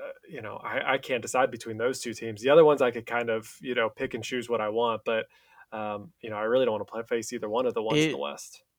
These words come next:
Speaker 1: Those are tough games to begin with, and having to face an opponent three times in a season is
Speaker 2: It
Speaker 1: just
Speaker 2: would be
Speaker 1: hard.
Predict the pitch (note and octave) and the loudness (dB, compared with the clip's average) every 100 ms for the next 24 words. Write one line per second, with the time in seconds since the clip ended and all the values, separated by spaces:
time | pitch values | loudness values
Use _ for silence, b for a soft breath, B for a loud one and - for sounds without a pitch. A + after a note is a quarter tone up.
0 | _ _ _ _ _ C3 B2 - B2+ A2 | _ _ _ _ _ -4 -4 -2 -2 0
1 | C3 B2 A2 A#2 A#2 A#2+ A#2 A2 A#2 G#2+ | 0 -2 -4 -10 -4 -2 0 -2 -4 -4
2 | A#2+ A#2 A2 A#2+ A2 A2+ - A#2 A2 - | -4 -4 -2 -4 -2 -8 -6 -6 -6 -6
3 | A#2+ A#2+ A#2 A#2 A2 A2 G2 B2+ A#2 A2 | -6 -4 -2 -2 -2 -8 -8 -8 -6 -8
4 | B2+ - D3 D#3 E3+ C#3 D3 C3 B2+ B2 | -8 0 2 2 2 0 0 -2 -2 -2
5 | A#2+ A2 | -2 -4